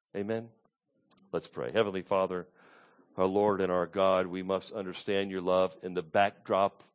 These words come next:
of you are a just God who judges sinners, of which we all fall in that group. But that's why we're Grace Community Church. We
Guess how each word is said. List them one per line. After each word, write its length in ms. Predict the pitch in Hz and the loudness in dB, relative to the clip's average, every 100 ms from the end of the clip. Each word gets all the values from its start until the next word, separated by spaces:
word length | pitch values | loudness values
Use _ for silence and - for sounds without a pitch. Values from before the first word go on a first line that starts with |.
| - | -16
of 120 | 87 | -6
you 100 | 98 | -2
are 80 | 92 | 0
a 60 | 90 | -2
just 360 | 104 98 - | -2 -4 -4
God 400 | 104 92 87 85 _ _ _ _ _ _ _ _ _ _ _ _ | -2 0 -2 -4 _ _ _ _ _ _ _ _ _ _ _ _
who 100 | 107 | -8
judges 380 | 95 101 95 95 | 0 0 0 -8
sinners, 480 | - 101 87 85 - | -4 -2 -2 -8 -6
of 160 | 101 | -4
which 280 | 87 98 - | -2 -4 -4
we 140 | 101 101 | -8 -4
all 360 | 95 92 87 | 0 2 2
fall 460 | 82 - 92 87 90 | -2 -2 2 2 0
in 360 | 95 90 87 82 | -4 -6 -6 -6
that 340 | 82 80 _ | -6 -6 _
group. 440 | - 80 82 _ - _ _ _ _ _ 1077 _ _ _ _ _ _ _ _ _ _ | -14 -12 -14 _ -20 _ _ _ _ _ _ _ _ _ _ _ _ _ _ _ _
But 120 | - | -14
that's 320 | - 95 - - | -4 -4 -4 -4
why 320 | 87 85 80 - - | 0 0 -2 -10 -8
we're 140 | 92 | -8
Grace 360 | 85 90 87 - | -4 -4 -4 -8
Community 440 | - 82 80 80 | -12 -10 -10 -10
Church. 560 | - 85 80 - - - _ _ _ _ _ _ _ _ _ _ _ _ _ _ | -10 -10 -10 -14 -20 -20 _ _ _ _ _ _ _ _ _ _ _ _ _ _
We 240 | 92 85 | -6 -6